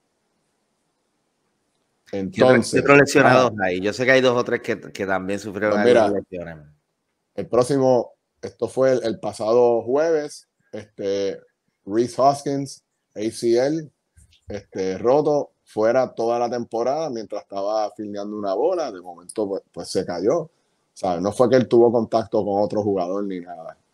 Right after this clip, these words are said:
Speaker 2: Este, fue, fue así, fue un freak accident, este, en ese sentido parecido a lo de hoy en día.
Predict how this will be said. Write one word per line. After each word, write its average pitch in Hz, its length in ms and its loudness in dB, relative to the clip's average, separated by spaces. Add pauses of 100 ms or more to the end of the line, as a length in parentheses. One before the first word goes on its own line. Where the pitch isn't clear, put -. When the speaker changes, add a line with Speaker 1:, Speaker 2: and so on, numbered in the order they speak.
(100)
Speaker 2:
Este, 92 480 -8
fue, 101 520 4
fue 101 240 -2
así, 98 360 -2 (120)
fue 95 100 0
un 120 100 6
freak 143 280 4
accident, 139 520 0 (220)
este, 87 580 -6 (1120)
en 101 220 0
ese 98 180 2
sentido 127 420 4
parecido 104 480 2
a 107 60 4
lo 107 160 4
de 98 140 2
hoy 95 100 -2
en 87 160 -20
día. 110 320 0